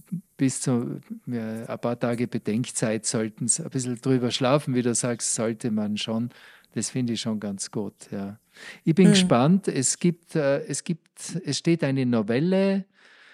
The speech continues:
Speaker 1: ins Haus. Das hab, hab ich so Leuten gehört, dass, dass es Änderungen gibt im Ästhetik-O-P-Gesetz. Das wird jetzt nach,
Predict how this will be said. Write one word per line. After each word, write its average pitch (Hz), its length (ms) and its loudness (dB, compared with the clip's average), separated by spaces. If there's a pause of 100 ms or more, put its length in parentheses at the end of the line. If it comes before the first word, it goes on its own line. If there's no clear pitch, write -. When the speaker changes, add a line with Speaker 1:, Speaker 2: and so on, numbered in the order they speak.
(220)
Speaker 1:
ins - 300 -2
Haus. 147 800 -2
Das - 300 -6
hab, 139 260 -6
hab 143 320 -2
ich 139 120 -2
so 135 580 0
Leuten 135 560 0
gehört, 147 600 -2
dass, - 360 -6
dass 123 260 -4
es 139 220 -6
Änderungen 156 800 0
gibt - 280 -2
im 151 120 -2
Ästhetik-O-P-Gesetz. 143 1300 -2
Das - 240 -8
wird 131 180 -2
jetzt 113 260 -6
nach, 120 420 -2